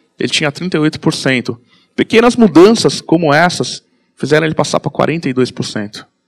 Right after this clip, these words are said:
Isso aumenta a taxa de conversão. Muitas vezes a gente fica se matando em mídia pra melhorar links patrocinados, melhorar isso e aquilo.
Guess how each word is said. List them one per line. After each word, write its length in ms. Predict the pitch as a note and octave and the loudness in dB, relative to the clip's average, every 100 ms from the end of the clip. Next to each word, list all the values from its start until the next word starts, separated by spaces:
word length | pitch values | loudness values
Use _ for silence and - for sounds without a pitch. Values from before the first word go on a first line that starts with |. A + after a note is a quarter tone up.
| _ _ _ _ _ _ _ _ _ _ _ _ _ _ _ _ _ _ _ _ _ - | _ _ _ _ _ _ _ _ _ _ _ _ _ _ _ _ _ _ _ _ _ -8
Isso 420 | - G3 - - _ - | -2 -2 -2 -8 _ -2
aumenta 380 | D#3 D3+ F#3+ D#3+ | 0 2 2 0
a 40 | |
taxa 220 | D3 C3+ | 0 -2
de 100 | C#3 | -2
conversão. 420 | C3 A#2+ A#2+ B2 A#2+ | -2 -2 -2 -2 -2
Muitas 260 | C#3+ E3 | 0 0
vezes 160 | E3 F3+ | 0 0
a 20 | |
gente 160 | F3 - | -2 -2
fica 140 | D#3+ | -4
se 120 | - | -2
matando 360 | D#3 C3+ E3+ F#3+ | -4 0 0 0
em 120 | C3+ | 0
mídia 460 | C#3+ G3 D#3+ A#2 A#2 _ | -2 -2 0 0 -2 _
pra 100 | C3 | -2
melhorar 380 | C3 C3+ B2+ C#3+ | 0 2 2 0
links 240 | C#3 C#3+ | -2 -6
patrocinados, 760 | - - C3 - A#2+ D#3+ D#3+ - | -4 -2 -4 -4 0 0 0 -4
melhorar 420 | B2+ B2 B2 C3+ | -2 2 2 2
isso 280 | C3+ E3 C#3+ | 0 -4 -6
e 60 | |
aquilo. 500 | - - D#3 G3+ D#3+ | -6 -4 0 0 0